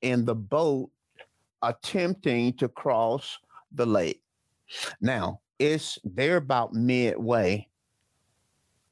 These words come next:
Hours have passed and they've not been able to cross the lake. A storm came up, so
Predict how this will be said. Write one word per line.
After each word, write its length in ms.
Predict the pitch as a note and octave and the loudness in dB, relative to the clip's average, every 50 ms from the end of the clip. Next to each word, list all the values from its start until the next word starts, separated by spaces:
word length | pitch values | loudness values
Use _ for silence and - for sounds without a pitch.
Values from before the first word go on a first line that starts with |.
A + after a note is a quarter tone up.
| _ _ - C3 | _ _ -6 -2
Hours 580 | C3+ D#3+ F3 F3 F3+ F3 E3 C#3 B2+ A#2+ B2 - | 0 0 2 4 4 2 2 0 -2 -4 -4 -2
have 260 | - A2+ G#2 G#2 - | 0 0 0 0 -2
passed 540 | - - B2+ A2+ A2+ A2 G#2 G2 A2+ - - | -6 -4 -2 0 2 2 2 0 0 -2 -2
and 160 | A#2 A2 G#2 | -2 -2 0
they've 300 | A#2+ B2+ C3 C3+ C3 A#2 | 0 2 2 2 0 0
not 320 | B2+ B2+ B2+ B2+ B2 G#2+ | -2 -2 -2 -2 -2 -2
been 180 | F#2+ A#2 A2+ A2+ | 0 0 0 0
able 460 | - F2 B2 C3+ C3+ A#2+ - G#2 G#2+ G#2+ | 0 0 0 0 0 -2 -2 -2 -4 -2
to 140 | - C3 | -2 -4
cross 440 | - - - B2+ G2+ F2 G2+ - - | -6 -4 -2 0 0 0 -2 -4 -4
the 120 | - B2+ C#3 | -6 -4 -2
lake. 320 | F3 G3 D#3+ G2+ - _ _ _ _ _ _ _ - - - - _ - - - _ _ - | 0 0 0 -2 -4 _ _ _ _ _ _ _ -20 -20 -20 -20 _ -20 -20 -20 _ _ -6
A 80 | A2 G#2+ | -4 -2
storm 800 | - - - - _ - G#3+ G3+ G3+ G#3 G3 F3 D#3 C#3 B2+ C3 | -2 -4 -4 -4 _ -2 0 0 2 2 2 2 2 0 -2 -4
came 500 | B2+ - - A#2+ G#2+ G#2+ G#2+ G#2+ G#2+ - _ - | -6 -2 -2 0 2 2 2 2 0 -2 _ -2
up, 320 | G#2 G#2 G#2 G2 - - - | 0 2 2 0 0 -4 -12
so 500 | - - C3+ A2+ A#2 A#2+ C3 D#3 - | -6 -2 0 0 2 2 0 -2 -4